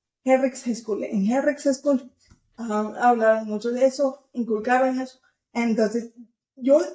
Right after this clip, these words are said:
yo ya sabía español, pero el hecho era soltarlo, el hecho era hablarlo.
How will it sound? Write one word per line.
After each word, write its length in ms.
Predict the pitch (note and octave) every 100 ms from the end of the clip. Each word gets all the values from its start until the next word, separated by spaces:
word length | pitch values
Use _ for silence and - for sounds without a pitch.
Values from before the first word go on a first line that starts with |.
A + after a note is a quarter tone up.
| _
yo 200 | C4 D4
ya 200 | D#4 E4+
sabía 400 | E4+ C4+ B3+ D#4+
español, 420 | E4 A3 G3 F#3 _ _ _ _ _ _ _ -
pero 200 | A3+ A3+
el 60 | B3
hecho 200 | C4 C4+
era 400 | C4 B3+ B3+ _ -
soltarlo, 800 | - A3 - B3+ C4 A#3+ G#3 F#3+
el 100 | A3
hecho 240 | B3+ C4
era 220 | C4 A#3+
hablarlo. 680 | G#3+ G3+ A3 A#3+ A3 F#3+ -